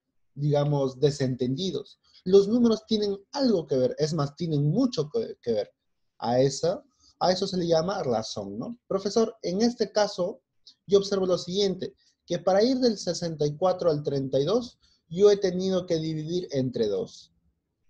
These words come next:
Y mira lo que sucede. Del treinta y dos al dieciséis, he tenido que dividir entre dos. Del dieciséis al ocho, de nuevo entre dos.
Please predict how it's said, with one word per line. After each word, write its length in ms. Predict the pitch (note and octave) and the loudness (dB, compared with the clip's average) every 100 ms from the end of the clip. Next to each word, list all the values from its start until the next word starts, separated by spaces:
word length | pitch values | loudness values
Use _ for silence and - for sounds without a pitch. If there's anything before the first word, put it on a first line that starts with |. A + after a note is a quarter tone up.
| - - - - - - | -20 -20 -20 -20 -20 -4
Y 80 | C#3+ | 2
mira 180 | E3 | 4
lo 120 | D#3+ D#3+ | 4 4
que 100 | C#3 | 0
sucede. 540 | C3 F3+ D#3+ D3+ - _ _ - - _ - - - _ - - _ _ | 0 2 4 2 -4 _ _ -20 -20 _ -20 -20 -20 _ -20 -20 _ _
Del 160 | D#3+ D#3 | 0 2
treinta 300 | D#3+ E3 E3+ | -2 0 0
y 60 | |
dos 260 | F#3+ A#3 - | 0 -2 -2
al 200 | E3 E3+ | -4 -4
dieciséis, 960 | D#3+ D#3 D#3 - G#3 C#4 C4+ - - _ _ | -4 -6 -6 -4 -2 -2 -6 -14 -20 _ _
he 140 | - F#3 | -6 -4
tenido 360 | G3 F#3+ F#3+ | -2 -2 -2
que 100 | F#3 | -2
dividir 400 | E3+ E3 F3 G3+ - | -2 -2 -2 -6 -4
entre 320 | D#3 D3 E3 | -4 -4 -4
dos. 480 | A3+ B3 - - - _ _ _ _ _ - | -2 -2 -4 -16 -20 _ _ _ _ _ 2
Del 160 | D#3+ | 4
dieciséis 600 | D#3 D#3 D#3 D3 F#3+ F#3+ - | 4 -2 -2 -4 -2 -2 -4
al 180 | D3+ | 0
ocho, 320 | F#3+ F#3+ F#3 E3 | 2 0 0 2
de 140 | D3+ | 2
nuevo 320 | D#3 D#3 D3+ | 4 4 4
entre 220 | D3 C#3+ | 2 2
dos. 520 | C#3 E3+ C4 - - | 2 2 0 -8 -18